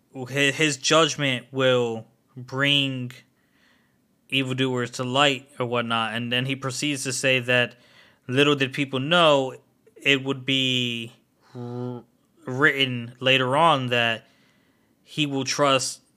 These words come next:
humankind to pass on his judgment and punish those who are deserving of being punished. And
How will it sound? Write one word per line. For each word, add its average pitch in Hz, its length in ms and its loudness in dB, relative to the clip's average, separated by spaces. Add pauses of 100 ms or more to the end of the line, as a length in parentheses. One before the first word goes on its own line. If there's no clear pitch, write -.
(120)
humankind 139 1080 0
to 123 420 -4
pass 127 420 0
on 123 200 -4
his 120 200 -8
judgment 117 580 -2 (840)
and 117 420 -2
punish 123 400 -4
those 117 520 -4
who 117 420 -8
are 107 460 -8 (400)
deserving 120 520 0
of 110 100 -6
being 107 220 -6
punished. 123 540 -4 (2250)
And 120 760 -2